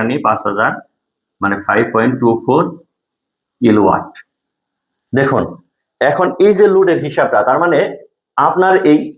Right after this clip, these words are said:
ইলেকট্রিক্যাল যে ইনস্ট্রুমেন্ট গুলো আছে, এই ইনস্ট্রুমেন্ট গুলো যদি at a time-এ আপনি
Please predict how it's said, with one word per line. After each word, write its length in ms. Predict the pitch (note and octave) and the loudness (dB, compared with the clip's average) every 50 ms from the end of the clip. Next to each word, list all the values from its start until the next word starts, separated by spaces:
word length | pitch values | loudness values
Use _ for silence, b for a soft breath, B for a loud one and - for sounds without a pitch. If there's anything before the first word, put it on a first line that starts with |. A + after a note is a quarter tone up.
| - E3 | 0 2
ইলেকট্রিক্যাল 460 | E3 D#3+ D#3+ D#3 - E3+ E3+ F3 D#3+ D3+ | 2 2 2 0 -2 0 0 0 0 0
যে 60 | D#3 D#3+ - D#3 | -2 -2 -2 -2
ইনস্ট্রুমেন্ট 440 | E3 D#3+ - - A#2+ B2+ B2+ B2+ B2+ B2 | -2 -2 -2 -4 -2 -2 0 0 0 2
গুলো 120 | B2 B2 A#2 A2 A2+ | 2 2 2 2 2
আছে, 160 | A2+ - C#3+ E3+ - - C#3+ | 0 0 0 0 0 0 0
এই 80 | D3 C#3+ - - D#3 D#3+ | -2 -2 -2 -2 -2 -2
ইনস্ট্রুমেন্ট 460 | E3 D#3+ - - C#3+ C#3 C#3 C#3 C#3 B2 | -2 -2 -2 0 2 2 4 4 4 2
গুলো 120 | C3 C3 B2+ B2 | 2 2 2 2
যদি 160 | C3 B2 D#3 E3 - - D#3 | 0 0 -2 -2 0 0 2
at 100 | E3 E3+ F#3+ | 2 2 2
a 20 | F#3+ F#3 | 2 2
time-এ 360 | E3 C#3+ C#3+ D3+ D#3+ D3+ B2+ D3 - - B B B B B B - A#2+ | 2 2 2 2 2 0 0 -2 -4 -8 B B B B B B -6 -6
আপনি 160 | A#2+ B2 | -2 0